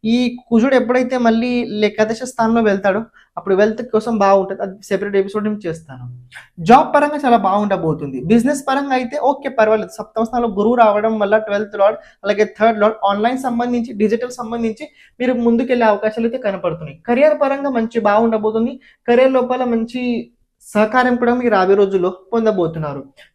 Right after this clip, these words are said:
ఫ్యామిలీ పరంగా అంత అనుకూలంగా లేదు, కానీ మీరు ఏవైతే అనుకుంటారో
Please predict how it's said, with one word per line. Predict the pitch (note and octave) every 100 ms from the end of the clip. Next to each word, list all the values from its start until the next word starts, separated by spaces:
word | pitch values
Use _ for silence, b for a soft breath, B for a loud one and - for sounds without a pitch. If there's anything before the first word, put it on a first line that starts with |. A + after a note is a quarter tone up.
| -
ఫ్యామిలీ | C4 C#4+ D#4+ D#4+
పరంగా | D4 D4 D4 A#3
అంత | B3 A#3+
అనుకూలంగా | A3+ A#3 C4 C4+ B3+
లేదు, | A3 G3 C#4+ B B _
కానీ | C4 B3 A#3+
మీరు | D4+ D#4+ -
ఏవైతే | C4 C#4 C4 D4+
అనుకుంటారో | A#3 A#3 C4 B3+ G3+